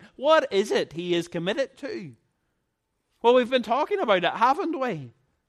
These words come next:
The truth's been revealed that Jesus is coming. God is committed to the coming Jesus. And even more, committed to the recognition of his rule and the quality of his rule,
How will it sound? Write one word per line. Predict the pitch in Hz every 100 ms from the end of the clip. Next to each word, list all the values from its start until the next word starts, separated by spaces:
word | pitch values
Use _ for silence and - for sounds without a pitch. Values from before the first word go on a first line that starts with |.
| _ _ _ _ _
The | 208
truth's | - 277 -
been | - 202
revealed | 185 185 262 240
that | 202 196
Jesus | 233 285 311 269 220 143 -
is | 175 185
coming. | - 269 330 339 302 165 113 _ _ _ _ _ _
God | - 302 311 302
is | 294 277
committed | - 254 233 285 202 156
to | 220
the | 202
coming | 196 - 247 247 240
Jesus. | 214 214 214 226 226 233 220 - - - _ _ _ _ _ _
And | - 247
even | 311 294
more, | 202 202 220 233 - _
committed | 247 208 254 285 -
to | - 226 220 196 _
the | 175
recognition | 170 170 220 269 - 254 185 180 208 - 214 185
of | 156 202 -
his | 202 196 160
rule | 139 139 139 165 160 - -
and | 180
the | 180
quality | - - 202 240 277 285 262 226
of | 196
his | 190 165 147
rule, | 131 131 165